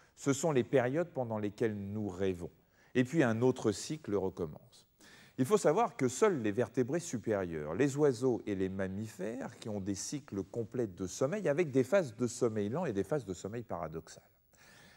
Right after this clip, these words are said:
La durée de ces cycles varie d'une espèce à l'autre. Cette durée peut même varier à l'intérieur d'une même espèce, puisque chez l'homme, par exemple, la durée physiologique du sommeil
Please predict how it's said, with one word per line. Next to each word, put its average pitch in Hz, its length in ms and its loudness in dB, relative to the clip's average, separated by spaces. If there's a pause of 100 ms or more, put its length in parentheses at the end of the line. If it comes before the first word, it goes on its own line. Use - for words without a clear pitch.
(120)
La 143 100 12
durée 196 240 8
de 202 80 2
ces 156 140 2
cycles - 360 -6 (240)
varie 131 480 4 (140)
d'une 117 280 -2
espèce 104 420 -2
à 80 60 -4
l'autre. - 300 -18 (360)
Cette 156 200 4
durée 160 280 6
peut 185 180 4
même 135 180 -2
varier 123 540 -2
à 113 80 -2
l'intérieur 135 540 2
d'une 92 160 -8
même 95 160 -4
espèce, 190 340 -6
puisque 147 380 -6
chez - 260 -2
l'homme, 92 300 0
par 78 180 -10
exemple, 78 460 -16 (460)
la 135 120 6
durée 180 260 2
physiologique 117 720 -2
du 92 120 -8
sommeil 156 440 -4